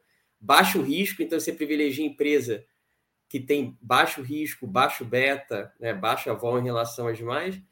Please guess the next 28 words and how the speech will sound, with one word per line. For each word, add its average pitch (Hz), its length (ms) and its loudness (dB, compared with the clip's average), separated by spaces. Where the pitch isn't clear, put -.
E, 214 540 0
é, 139 520 4
o 160 80 -2
outro 180 340 2
você 202 100 0
pode 165 380 -4
usar 156 440 0
também, 160 340 -2
por 165 160 -2
exemplo, 151 880 0
é, 120 120 2
momentum 147 560 4
de 151 120 -4
preço. 120 600 0
Então, 95 200 -6
você 143 180 0
quer 156 320 2
também 156 460 2
ações 147 420 0
que 170 140 -8
estejam, 160 560 -2
né, 131 220 2
com 165 160 -6
um 160 60 2
momento 143 420 6
bom 131 200 2
de 151 120 -2
preço. 123 440 -2